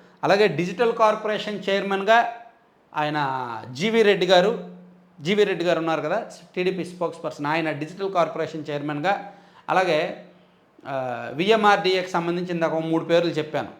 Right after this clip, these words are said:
గండి బాబ్జీ గారికి కానీ, గొంపా కృష్ణ గారికి కానీ మ్యాక్సిమం కన్ఫర్మ్ అవ్వచ్చు, లేదా నెల్లిమర్ల బంగారరాజు గారికి, వీళ్ళు ముగ్గురులో ఒకరికి వస్తుంది. అలాగే తుడా చైర్మన్గా కూడా తిరుపతిలో ఒక ఇద్దరు ఉన్నారు, వాళ్ళ పేర్లు పరిశీలిస్తున్నారు. తర్వాత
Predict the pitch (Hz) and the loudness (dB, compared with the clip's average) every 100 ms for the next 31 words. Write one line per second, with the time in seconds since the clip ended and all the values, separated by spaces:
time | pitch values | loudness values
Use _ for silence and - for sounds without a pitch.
0 | 123 156 180 175 170 165 165 165 156 180 | -4 -2 2 2 0 -2 -2 -2 -4 -6
1 | 220 175 160 160 151 - 156 151 143 165 | -4 -4 -2 -6 -6 -10 -6 -6 -6 -8
2 | 202 156 147 165 151 139 135 143 135 - | -6 -6 -6 -8 -6 -6 -6 -8 -8 -8
3 | 233 185 185 180 175 165 165 135 127 147 | -4 -2 -4 -6 -4 -4 -4 -8 -10 -8
4 | 151 151 139 127 123 104 131 151 147 160 | -2 -2 -4 -8 -10 -12 -14 -12 -10 -8
5 | 156 135 131 131 - 143 202 - _ _ | -8 -8 -10 -14 -12 -12 -12 -14 _ _
6 | _ - 156 175 175 185 196 190 185 180 | _ -4 -2 -2 -2 0 0 -2 -4 -4
7 | 175 180 175 170 185 156 - - - _ | -4 -4 -4 -2 0 0 -2 -10 -20 _
8 | - 160 170 165 147 135 143 143 143 180 | -8 -6 -4 -2 -4 -6 -6 -6 -4 -4
9 | 196 147 139 139 143 139 135 131 139 123 | -4 -4 -6 -6 -6 -4 -6 -6 -6 -8
10 | - 127 131 226 - - _ _ - _ | -10 -8 -4 -4 -8 -16 _ _ -20 _
11 | _ 131 135 131 | _ 0 2 2